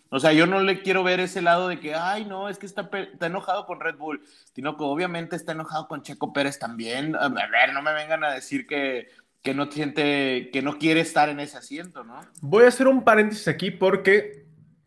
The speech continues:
Speaker 2: por ahí nos, nos llegaron mensajes de, "Hablan muy mal de Pierre Gasly", y no.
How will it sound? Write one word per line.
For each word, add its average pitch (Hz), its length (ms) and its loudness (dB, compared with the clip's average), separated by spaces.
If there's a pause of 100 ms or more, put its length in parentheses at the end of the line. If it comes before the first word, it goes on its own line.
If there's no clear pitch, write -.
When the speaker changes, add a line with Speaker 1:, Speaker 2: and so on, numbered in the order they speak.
(340)
Speaker 2:
por 135 140 8
ahí 156 160 8
nos, 175 320 8
nos 127 320 4
llegaron 135 400 6
mensajes 127 560 4
de, 107 560 0 (480)
"Hablan 156 300 4
muy 160 180 2
mal 151 300 2
de 135 100 0
Pierre 135 180 -2
Gasly", 156 400 -2
y 165 80 0
no. 143 360 2